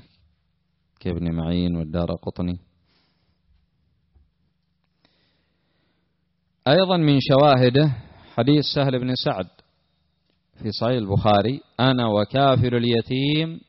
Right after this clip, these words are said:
في الجنة كهاتين"، وأشار بالسبابة والوسطى. بل حديث أبي هريرة في صحيح مسلم أصرح، أن النبي صلى الله عليه وسلم قال: "كافل اليتيم له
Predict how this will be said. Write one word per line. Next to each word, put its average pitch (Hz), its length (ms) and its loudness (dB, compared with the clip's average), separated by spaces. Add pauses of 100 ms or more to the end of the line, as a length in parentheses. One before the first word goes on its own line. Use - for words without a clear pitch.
(120)
في 113 180 -8
الجنة 127 520 -4
كهاتين"، 90 720 -8 (720)
وأشار 104 420 -6
بالسبابة 101 640 -10
والوسطى. - 460 -14 (1600)
بل 143 220 4
حديث 156 260 2
أبي 147 220 2
هريرة 156 340 2
في 135 140 -4
صحيح 135 360 -8
مسلم 156 400 -8
أصرح، - 640 -8 (680)
أن 113 160 -2
النبي 120 440 -2
صلى 117 240 -4
الله 113 200 0
عليه 110 140 -2
وسلم 113 300 -6
قال: 143 300 -6
"كافل 143 500 0
اليتيم 135 540 0
له 160 480 0